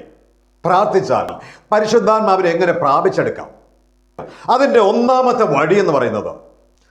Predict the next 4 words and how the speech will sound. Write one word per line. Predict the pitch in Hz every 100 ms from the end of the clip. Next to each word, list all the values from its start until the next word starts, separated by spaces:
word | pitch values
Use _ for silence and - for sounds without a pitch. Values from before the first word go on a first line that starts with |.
| _ _ 143
ഒന്നാമത് | 202 262 247 214 190
നമ്മൾ | 185 160
ചെയ്യേണ്ടത്, | 147 139 120 107 85 - - _ _ _ _ -
പരിശുദ്ധാത്മാവിനെ | 160 160 190 185 185 185 180 170